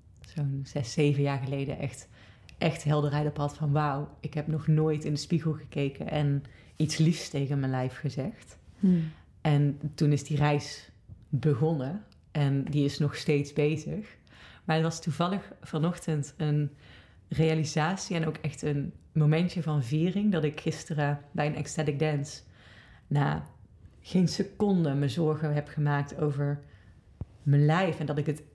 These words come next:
Speaker 1: absoluut vierde en me zo welkom voel in mijn lichaam en zo blij
Speaker 2: Hmm.
Speaker 1: ben met elk,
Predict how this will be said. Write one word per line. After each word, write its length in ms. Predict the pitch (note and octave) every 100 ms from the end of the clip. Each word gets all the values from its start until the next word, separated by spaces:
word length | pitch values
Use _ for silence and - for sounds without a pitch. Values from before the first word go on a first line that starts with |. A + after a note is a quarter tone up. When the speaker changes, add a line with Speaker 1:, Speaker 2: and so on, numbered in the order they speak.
| -
Speaker 1:
absoluut 640 | - F3 - - D#3+ D3 C#3+
vierde 360 | - D3 C#3+
en 160 | C#3+ D3+
me 100 | C#3+
zo 640 | - D3+ D#3+ D#3+ D3 D3+ - _ _ _ _ - _ _ -
welkom 500 | D3 D3+ - E3 C3+
voel 180 | D3
in 60 | D3
mijn 120 | D3
lichaam 500 | D3 D3 - C#3+ C#3+
en 220 | - D#3
zo 200 | C#3+ D3
blij 260 | C#3 - E3
Speaker 2:
Hmm. 80 | E3
Speaker 1:
ben 140 | D#3
met 240 | D3 D3 -
elk, 400 | D#3+ D#3 D#3